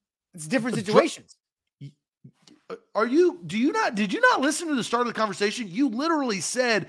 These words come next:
Speaker 2: they're not gonna draft a guy who's not gonna play this year. They drafted Isaiah Wilson, not expecting him to play right out of the gates. Uh,
Speaker 1: Yeah, I know.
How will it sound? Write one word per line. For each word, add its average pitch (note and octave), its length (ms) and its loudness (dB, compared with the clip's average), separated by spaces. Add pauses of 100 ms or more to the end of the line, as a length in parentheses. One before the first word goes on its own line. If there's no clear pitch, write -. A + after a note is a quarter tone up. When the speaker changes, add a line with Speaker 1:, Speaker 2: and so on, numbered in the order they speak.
(160)
Speaker 2:
they're F#3 120 4
not A#3+ 160 4
gonna C#4+ 160 -4
draft G3 380 4
a F#3+ 40 -4
guy F3 220 4
who's F3 100 0
not G3+ 140 -2
gonna F3+ 120 -4
play B3 320 0
this D#3+ 280 -4
year. A2+ 160 -6 (220)
They A#3+ 100 2
drafted A#3 480 2
Isaiah G#3 360 4
Wilson, F3+ 360 -2
not G3+ 140 0
expecting G#3+ 500 -6
him F3 160 -8
to F3 120 -10
play G#3 300 0
right F#3+ 240 2
out F#3+ 100 0
of F3+ 60 -4
the E3+ 60 -4
gates. F3 420 -4 (300)
Uh, F#3+ 80 -2
Speaker 1:
Yeah, G3+ 100 0
I G#3 40 -2
know. G#3 220 -6